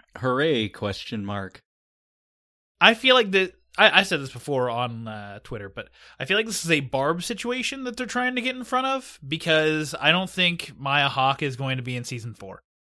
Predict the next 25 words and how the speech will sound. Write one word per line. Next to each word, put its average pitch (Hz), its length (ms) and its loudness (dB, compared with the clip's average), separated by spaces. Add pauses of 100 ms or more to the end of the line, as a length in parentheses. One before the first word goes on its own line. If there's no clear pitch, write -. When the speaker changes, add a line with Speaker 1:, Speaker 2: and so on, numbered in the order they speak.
(880)
Speaker 2:
So 143 460 2
they're 147 120 2
trying 156 300 0
to 151 60 -2
give 147 280 0
you 139 460 -4
something 202 720 -2
that 170 160 0
has 165 680 4 (180)
Robin 165 340 4
in 170 140 2
it, 226 180 0 (320)
so - 160 -4
that 156 260 6
way 156 520 6
when 143 520 0
season 156 300 -4
four 156 200 0
comes 147 220 -4
out 147 180 0
and 123 100 -10
she's 131 200 -4
barely 135 640 0
in 139 80 2
it 139 160 0